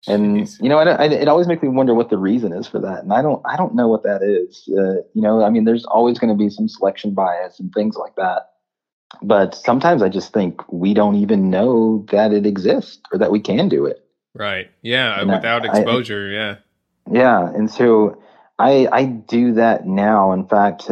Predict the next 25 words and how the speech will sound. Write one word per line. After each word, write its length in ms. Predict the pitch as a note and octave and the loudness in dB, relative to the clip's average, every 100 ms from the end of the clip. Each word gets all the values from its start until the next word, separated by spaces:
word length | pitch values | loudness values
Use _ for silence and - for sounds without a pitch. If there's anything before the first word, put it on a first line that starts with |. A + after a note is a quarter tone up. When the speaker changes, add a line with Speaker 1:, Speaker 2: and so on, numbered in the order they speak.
| - | -2
Speaker 1:
um, 580 | G2+ F#2+ F2+ F#2 F2+ - - - | 2 2 0 -4 -8 -12 -12 -2
uh, 340 | G2 F2+ F2+ - A2 | 0 2 -2 -4 0
you 60 | |
know, 160 | G2+ F#2 | 2 2
I 160 | A#2+ B2 | 4 4
mentor 500 | A2+ G#2+ G#2+ F#2+ F2+ | 4 2 2 4 4
lots 600 | F#2 G2 F2+ D#2 - F#2+ | 2 2 2 0 -6 -10
of 80 | |
students, 640 | - F2+ E2+ - - - _ - | -6 -4 -4 -6 -14 -20 _ -6
um, 360 | G2 F2 F2+ E2+ | -2 0 0 0
lots 220 | A#2 A#2+ | 0 0
of 100 | A2 | -2
students, 340 | - G2 F#2 - | -2 -2 -2 0
lots 240 | G2+ G2 | -2 -2
of 80 | F2+ | -4
residents, 480 | F2 F2 E2+ D#2+ - _ - | -4 -4 -6 -8 -12 _ -4
and 140 | F#2+ | 0
I 200 | G2+ G2 | 4 4
am 440 | F#2 F2+ F2 - _ - | 4 2 0 -4 _ -10
constantly 640 | - G#2+ G2 G#2 E2 F2 | -2 -2 0 -2 -2 -4
trying 360 | F2 G2+ F2+ F2 | -2 0 0 -2
to, 140 | F#2 | -2
you 300 | F2 F2 D#2+ _ - | 0 0 -4 _ -8
know, 460 | F#2+ E2+ E2 E2 _ _ _ - | -2 -2 -2 -6 _ _ _ -2
help 220 | B2 - | -2 -2